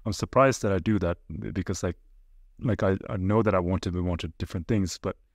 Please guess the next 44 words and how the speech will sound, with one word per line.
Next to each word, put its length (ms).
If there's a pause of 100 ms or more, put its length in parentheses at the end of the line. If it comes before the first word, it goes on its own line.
(480)
um, 360 (580)
yeah, 180 (320)
I 60 (100)
don't, 240 (540)
I 80 (160)
don't 260 (100)
really 260
have 220
an 80
answer 220 (120)
for 120
that. 180
But 140
let 100
me, 300
let 140
me 100
talk 180
about 160
something 240
that's 260 (280)
tangential 560
related. 500
So, 380 (460)
uh, 260 (160)
one 180
thing 260 (120)
I 100 (120)
didn't 420 (100)
understand 680 (100)
was 320
about 300
metrics, 680
right? 240
So 380 (120)
when 140
I'm 240
talking 220
about 80
metrics, 260
I'm 120
not 180
talking 260
about 240